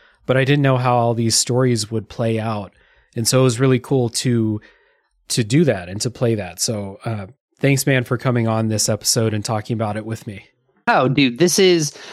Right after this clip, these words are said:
Speaker 2: I've been waiting since you started this podcast to do an episode on this.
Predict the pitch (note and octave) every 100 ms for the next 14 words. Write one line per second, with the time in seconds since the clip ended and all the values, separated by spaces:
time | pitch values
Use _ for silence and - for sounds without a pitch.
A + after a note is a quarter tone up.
0 | - F#3 G#3+ F3+ C#3+ E3 D#3+ E3 E3+ D3+
1 | D3+ C#3+ D3+ D3 D3 C#3+ C#3+ - C3 B2+
2 | A#2 B2+ A#2+ - C3+ B2+ B2 B2 - C#3+
3 | A#2+ A#2+ B2 D3 C#3+